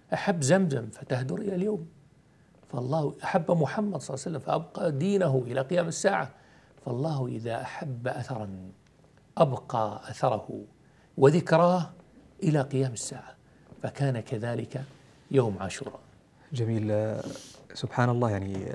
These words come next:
Speaker 2: التشابه بل تك-، يكاد يكون تماثل بين،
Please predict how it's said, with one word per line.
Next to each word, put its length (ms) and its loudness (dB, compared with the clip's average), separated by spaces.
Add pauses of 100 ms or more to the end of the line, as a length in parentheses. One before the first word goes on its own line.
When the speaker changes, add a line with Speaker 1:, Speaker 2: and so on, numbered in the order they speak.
(420)
Speaker 2:
التشابه 580 4 (440)
بل 160 0
تك-، 340 0
يكاد 280 0
يكون 240 0
تماثل 500 0 (100)
بين، 400 -2